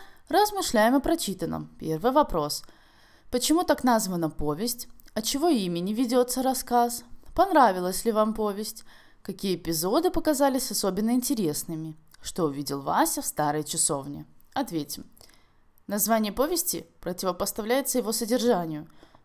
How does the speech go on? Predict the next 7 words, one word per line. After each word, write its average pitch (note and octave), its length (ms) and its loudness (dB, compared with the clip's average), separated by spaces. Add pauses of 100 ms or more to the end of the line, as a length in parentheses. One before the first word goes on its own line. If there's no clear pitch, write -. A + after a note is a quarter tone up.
Под F3 180 -8
"Дурным A3 340 0
обществом" C4+ 560 -2 (380)
подразумевались A#3+ 880 2
новые D#4+ 440 6
знакомые B3 540 2
Васи, D#3+ 500 -4